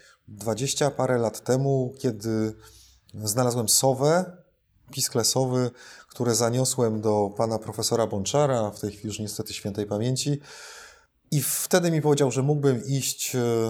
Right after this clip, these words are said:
na Akademię Rolniczą do niego, bo mam rękę do ptaków. No tak, miałem rękę do ptaków, sowa się odchowała, e, odleciała na wolność. Była bardzo, bardzo długa przerwa, e, kiedy nie wracałem do tematów, e,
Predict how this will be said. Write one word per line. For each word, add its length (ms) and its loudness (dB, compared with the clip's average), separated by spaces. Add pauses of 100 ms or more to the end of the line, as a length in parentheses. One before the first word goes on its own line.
(140)
na 240 0
Akademię 380 2
Rolniczą 420 0
do 100 0
niego, 260 2
bo 500 -2 (580)
mam 200 2
rękę 240 0
do 100 -4
ptaków. 560 -4
No 160 -2
tak, 340 -2
miałem 260 4
rękę 200 0
do 100 0
ptaków, 300 0
sowa 220 0
się 140 -4
odchowała, 560 2 (600)
e, 120 -2
odleciała 460 0
na 120 0
wolność. 440 2 (400)
Była 280 6
bardzo, 380 4
bardzo 260 2
długa 200 0
przerwa, 760 2
e, 500 -4
kiedy 220 0
nie 120 2
wracałem 460 4
do 80 0
tematów, 560 0
e, 40 -4